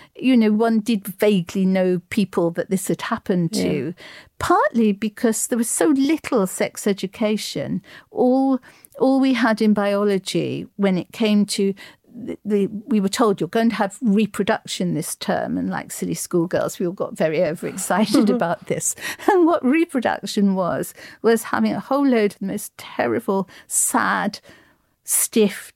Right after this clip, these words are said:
Speaker 1: dead rabbits reeking of formaldehyde.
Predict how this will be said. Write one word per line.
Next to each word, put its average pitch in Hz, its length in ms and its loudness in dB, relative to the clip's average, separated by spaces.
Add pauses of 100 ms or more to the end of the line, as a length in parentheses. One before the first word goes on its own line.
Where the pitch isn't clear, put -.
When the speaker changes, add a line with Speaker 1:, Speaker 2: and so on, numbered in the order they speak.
(120)
Speaker 1:
dead 190 300 0 (120)
rabbits 185 680 -2 (180)
reeking 196 580 2
of 170 120 -2
formaldehyde. 180 1120 -2